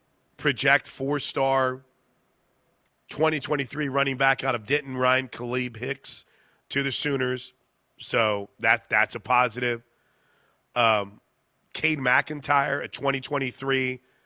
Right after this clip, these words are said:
uh, three-star athlete out of Fremont, Nebraska, projected to the Sooners. Uh, four-star cornerback Makari Vickers out of Tallahassee. He's projected to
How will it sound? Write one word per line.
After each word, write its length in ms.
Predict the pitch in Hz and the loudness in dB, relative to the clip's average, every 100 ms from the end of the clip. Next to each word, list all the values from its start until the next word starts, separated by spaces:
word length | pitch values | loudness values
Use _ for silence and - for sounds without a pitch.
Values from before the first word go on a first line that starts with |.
| _ _ _ _ | _ _ _ _
uh, 300 | 120 110 104 101 - | 2 4 4 -2 -4
three-star 500 | 143 147 - 131 107 | -2 -2 0 0 4
athlete 560 | 107 127 - 147 143 - _ _ _ _ _ - | 4 4 2 -2 -2 -6 _ _ _ _ _ 2
out 160 | 127 | 2
of 80 | 110 | 2
Fremont, 480 | - 147 143 139 139 | -2 -2 2 2 2
Nebraska, 720 | 110 113 120 135 - 139 135 _ _ _ | -2 2 4 2 0 -2 -2 _ _ _
projected 480 | 127 131 135 131 135 | -4 0 0 -2 -2
to 80 | 127 | -2
the 80 | 113 | -2
Sooners. 640 | - 139 131 135 135 - _ _ _ _ _ _ _ _ _ | -4 -4 -2 -2 -4 -12 _ _ _ _ _ _ _ _ _
Uh, 220 | 123 120 110 _ _ | 4 4 2 _ _
four-star 640 | - 165 180 - 165 151 | 0 4 4 4 6 6
cornerback 680 | 143 - 165 160 156 156 - | 6 0 0 4 6 4 2
Makari 600 | 135 131 - 143 151 143 | -4 -6 0 4 4 2
Vickers 640 | 117 143 143 202 214 - - _ _ _ _ _ _ _ _ | -4 -6 0 2 2 -2 -8 _ _ _ _ _ _ _ _
out 160 | 131 131 | 2 2
of 80 | 113 | 2
Tallahassee. 840 | 147 170 135 - 143 - 208 208 - _ _ _ _ _ _ _ _ _ _ _ _ _ _ _ _ | 2 2 4 6 6 6 -2 -8 -10 _ _ _ _ _ _ _ _ _ _ _ _ _ _ _ _
He's 300 | - 156 185 | -6 -2 -2
projected 680 | - 165 151 156 - 156 139 - | -2 0 4 2 2 -2 0 -2
to 520 | 151 147 139 131 | 0 2 2 2